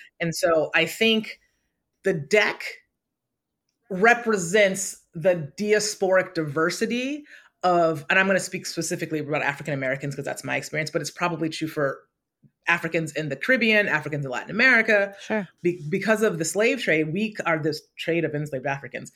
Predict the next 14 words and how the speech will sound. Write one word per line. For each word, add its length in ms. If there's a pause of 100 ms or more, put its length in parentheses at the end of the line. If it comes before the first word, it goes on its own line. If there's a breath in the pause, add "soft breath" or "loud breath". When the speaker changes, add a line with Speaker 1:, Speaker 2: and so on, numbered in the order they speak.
(240 loud breath)
Speaker 1:
We 200
come 400
from 240
many 240
different 340
people, 540 (400)
right? 200
And 120
it 140
feels, 800 (600)
to 120
me, 600 (220)
it 140
feels, 840